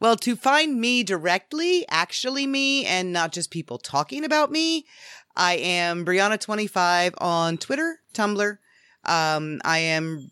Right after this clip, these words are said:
Brianna twenty-five in my U R L on Facebook. Brianna Davidson is my name there. I am also Brianna twenty-five on YouTube. And I have a channel of my own. You just don't have to find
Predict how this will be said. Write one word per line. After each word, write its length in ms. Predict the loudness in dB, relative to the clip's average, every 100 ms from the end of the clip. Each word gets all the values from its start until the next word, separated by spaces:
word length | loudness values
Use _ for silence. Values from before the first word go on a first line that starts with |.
| -12
Brianna 400 | -2 2 2 2
twenty-five 560 | -2 -4 0 2 2 0
in 100 | -2
my 100 | -2
U 280 | -2 0 2
R 160 | 2
L 280 | 2 2 0
on 180 | 0 -2
Facebook. 520 | 0 0 0 0 0 _
Brianna 400 | -2 0 2 0
Davidson 580 | 0 0 0 -2 0 2
is 180 | 0 0
my 200 | -2 -2
name 480 | 0 0 0 0 0
there. 340 | 0 0 -2 -8 -20 -20 -8
I 120 | -2
am 120 | 0 0
also 260 | 0 -2
Brianna 360 | 0 2 2 0
twenty-five 540 | 0 -2 0 0 0
on 240 | 0 -2 -4
YouTube. 680 | -2 -2 0 0 0 0 -4 -14 -2
And 140 | 0
I 80 | 2
have 180 | 2 0
a 60 |
channel 380 | -2 -2 0 0
of 100 | 0
my 180 | 0 -2 -2
own. 360 | -2 -2 -4 -6
You 160 | -8
just 220 | -6 -4 -4
don't 160 | -4
have 220 | -2 -4 -6
to 140 | -12
find 320 | -6 -4 -4